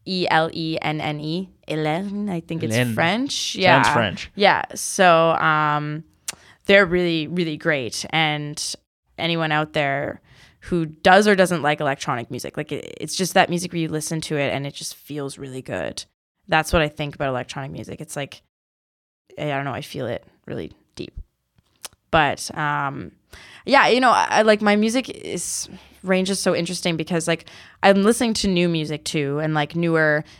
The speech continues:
Speaker 1: indie and folk and kind of, like, R and B.
Speaker 2: Mm-hmm.
Speaker 1: But I don't know if I'm that, like, dialed in to, like, new releases or, like,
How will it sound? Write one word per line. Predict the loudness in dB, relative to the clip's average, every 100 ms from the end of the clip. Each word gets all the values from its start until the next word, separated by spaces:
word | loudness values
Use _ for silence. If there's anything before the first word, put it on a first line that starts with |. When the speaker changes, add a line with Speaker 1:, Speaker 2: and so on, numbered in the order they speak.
| _ 0
Speaker 1:
indie | 2 2 0 2 2 2
and | 0 -4
folk | -2 4 4 6 4 4 2 0
and | -4 -4 -8 -10 -18 -6
kind | 0 4
of, |
like, | 4 4
R | 2 2
and | 0
B. | -4 -4 -6 -6 -6
Speaker 2:
Mm-hmm. | 0 0 0 -4 -10 -20 -20 -20 -20 -20 _
Speaker 1:
But | 6 8 8 4 _ _ _ _ -18 -18 -20 _ _ _ 0
I | 2
don't | 4
know |
if | 2
I'm | 2 4
that, | 4 4
like, | 0 -2
dialed | 0 2 2 -2
in | -8 -10 -16 _ _ _ _ _
to, | 2
like, | 2
new | 2 0 0
releases | -2 -6 -10 -8 -8 -8 -8 -8
or, | -4
like, | -4 -4